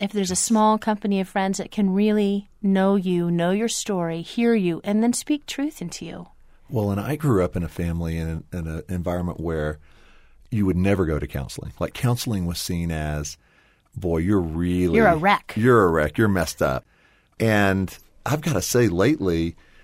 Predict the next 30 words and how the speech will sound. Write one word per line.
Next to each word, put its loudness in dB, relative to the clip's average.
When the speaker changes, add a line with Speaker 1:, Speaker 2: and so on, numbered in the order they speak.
Speaker 2:
there's 0
a 2
mentor 2
counselor -2
I've -2
started -4
seeing -4
a -6
few -4
months -6
ago, -2
and 2
it's 0
been -2
the 2
best 2
thing 0
in -2
the 0
world. 0
And 2
it's, 0
it's 0
actually, 0
I 2
had 0
taken -2
my 0
own 0
story -4